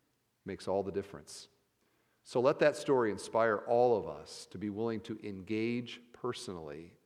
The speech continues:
and to live out our theology as an act of worship to the Lord.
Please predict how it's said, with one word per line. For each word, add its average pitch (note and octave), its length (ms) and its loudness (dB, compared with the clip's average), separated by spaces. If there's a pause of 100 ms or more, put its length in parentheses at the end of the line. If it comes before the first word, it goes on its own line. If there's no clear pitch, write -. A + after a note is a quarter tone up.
(100)
and A2+ 200 -6
to A2+ 180 -4
live C3 380 4
out B2 320 6
our A2+ 220 6
theology F#2+ 920 -2 (760)
as F#2+ 160 -6
an F#2 80 -8
act F#2 200 -8
of E2 100 -10
worship E2+ 360 -10
to F#2 80 -16
the E2 80 -16
Lord. D#2+ 280 -14